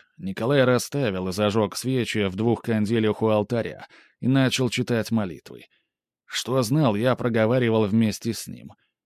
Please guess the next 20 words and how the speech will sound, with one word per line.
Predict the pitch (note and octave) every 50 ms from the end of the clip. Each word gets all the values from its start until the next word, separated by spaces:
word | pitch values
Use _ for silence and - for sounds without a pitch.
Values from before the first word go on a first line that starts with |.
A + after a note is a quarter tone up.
| _ _ _ _ _
С | - - -
одной | A2 A#2+ C#3 D#3 D#3 D3 C3 -
стороны, | - - C3 C3+ C3 C3+ C#3 C#3 C3 -
стыдно. | - - D#3+ E3 C3 G2+ E2+ F#2 C2 A#1+ - - - _ _ _
Паладин, | - G2 G#2 A2 A2 A2+ A2 G#2 C3 C#3+ A#2+ G2 F2+ F2+
воин | G#2+ A#2+ A#2+ A#2 A2 G#2 G2
света, | - - C3 C#3+ A#2+ G2 - - F2 F#2 F#2+
а | F#2+
знаю | F#2 B2 B2+ A#2+ A#2 A2+ G2+
так | - A#2 G#2+ -
мало. | G#2 F2+ E2+ - - - - - _ _ _ _ _ _ _ _
В | - -
моих | G2 A#2+ C#3+ D#3+ D#3 C#3 G#2
же | A2 C3 C3
интересах | B2+ A#2+ G#2 C#3 C#3 D3+ D3 C3 - C3+ A#2 G2+
заполнить | C#3 C#3+ C#3 - B2 G2+ F2+ F2 E2+ D#2+ - -
пробелы | G2 F#2+ F#2 F#2+ A#2 B2 A#2 G#2+ G2+ F2+
в | F2+
ближайшее | A2 A2+ G#2 G2+ A2 G2 F#2 F2+ - - G2+ G#2 G#2
время, | F#2+ F#2+ F2+ D2+ C#2+ B1+ A#1+ - -